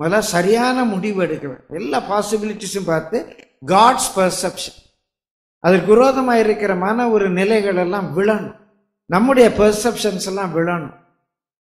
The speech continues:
God's perception என்ன அப்படின்னு பார்க்கணும். பார்த்துட்டு God's-உடைய டைரக்ஷனை பெறணும். ஒருவேளை கடைசி வரைக்கும் தெரியாது அடுத்த step என்னன்னு தெரியும்.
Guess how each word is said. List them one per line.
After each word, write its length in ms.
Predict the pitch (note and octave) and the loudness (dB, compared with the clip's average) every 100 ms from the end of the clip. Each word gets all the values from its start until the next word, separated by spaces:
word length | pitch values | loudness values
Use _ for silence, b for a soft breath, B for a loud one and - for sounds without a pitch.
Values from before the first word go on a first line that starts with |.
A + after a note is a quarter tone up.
| _ _ _ D#3 | _ _ _ 2
God's 440 | F#3+ A3+ D4+ C4 - | 4 6 4 2 0
perception 640 | A#3+ A3+ G#3 A3+ D#3+ F#3+ F3 | 4 4 2 -2 -2 -4 -2
என்ன 420 | E3+ E3 E3+ D#3 | -2 -2 -2 -2
அப்படின்னு 360 | C#3 D3 F#3 F3+ | -6 -6 -6 -8
பார்க்கணும். 360 | C#3 B2+ _ _ _ _ _ _ _ _ _ _ _ _ _ _ _ _ | -12 -14 _ _ _ _ _ _ _ _ _ _ _ _ _ _ _ _
பார்த்துட்டு 480 | A3 D4 D4 B3 A#3 | 6 6 4 0 2
God's-உடைய 640 | G#3 B3 B3+ A#3+ G#3+ E3+ F3 | 4 2 2 2 2 4 4
டைரக்ஷனை 480 | A3 A3+ - F#3 | 4 2 -2 -6
பெறணும். 420 | D#3 D3 C#3 B2 _ _ _ _ _ | -6 -6 -10 -14 _ _ _ _ _
ஒருவேளை 320 | A3+ C4 - | -6 -4 -2
கடைசி 600 | G3+ A3+ D4 E4 D4 C#4 | 0 2 2 2 0 2
வரைக்கும் 340 | A#3 B3 A#3+ | 4 4 2
தெரியாது 280 | G#3 F#3 E3+ | 0 0 2
அடுத்த 340 | E3 G#3+ A3+ A#3 | 2 0 0 -2
step 360 | - A3 G#3+ | 0 -2 0
என்னன்னு 340 | G3+ E3+ F3 D#3 | -2 -2 -6 -8
தெரியும். 240 | D3 - | -12 -14